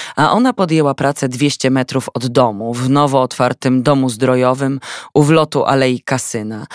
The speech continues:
przemianowanej w tysiąc dziewięćset trzydziestym pierwszym roku na Aleję Marszałka Piłsudskiego.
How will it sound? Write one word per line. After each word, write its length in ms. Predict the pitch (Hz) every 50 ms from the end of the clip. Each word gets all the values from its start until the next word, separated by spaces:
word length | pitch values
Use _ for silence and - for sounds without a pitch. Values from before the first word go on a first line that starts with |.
| - - - -
przemianowanej 680 | - - - 175 180 175 170 170 156 170 185 185 160 147
w 60 | 143 -
tysiąc 340 | - 151 - 143 139 135
dziewięćset 640 | 131 120 123 147 143 143 135 127 - 123 - - -
trzydziestym 520 | - - - 135 131 135 - - 131 127
pierwszym 440 | 123 127 127 117 - - - 127 131
roku 420 | 131 143 151 156 - - 139 131 127 - - - - -
na 160 | - 156 175 -
Aleję 420 | 180 185 180 170 175 170 156 147
Marszałka 560 | 143 143 143 - - - 123 123 - - 127
Piłsudskiego. 1120 | - - - 127 117 120 - - 117 110 - - - - 110 104 - - - - - - -